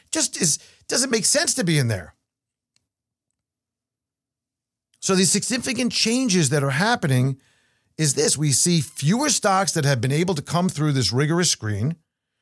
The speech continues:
which tells me that companies are not able to see an acceleration in earnings or meet the returns on, um, management capabilities, return on equity, share volume, um, a lot of other metrics in there in terms of earnings and, and revenue and,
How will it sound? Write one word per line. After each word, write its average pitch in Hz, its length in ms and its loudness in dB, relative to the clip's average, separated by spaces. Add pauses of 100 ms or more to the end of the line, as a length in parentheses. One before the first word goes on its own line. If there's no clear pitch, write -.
(140)
which - 280 0
tells 220 360 0
me 214 120 2
that 185 160 0
companies 185 400 0
are 156 40 -2
not 160 220 -2
able 175 220 0
to 143 200 -2 (320)
see - 160 0
an 156 60 4
acceleration 151 640 2
in 123 160 0
earnings 190 460 2 (280)
or 143 140 0
meet 139 220 0
the 120 80 -6
returns 127 500 0
on, 113 320 2 (380)
um, 104 480 0 (240)
management 151 440 0
capabilities, 165 800 -2 (340)
return 117 320 -6
on 113 180 -4
equity, 156 680 -4
share 113 320 -2
volume, 156 680 0 (380)
um, 110 320 -2 (160)
a 139 60 -8
lot 175 320 -2
of 160 60 -2
other 165 160 0
metrics 160 460 0
in 135 100 0
there 131 120 0 (100)
in - 80 -14
terms 123 220 -2
of 110 100 -4
earnings 143 320 0
and, 117 220 -2
and 123 180 -2
revenue 135 380 0
and, 120 100 0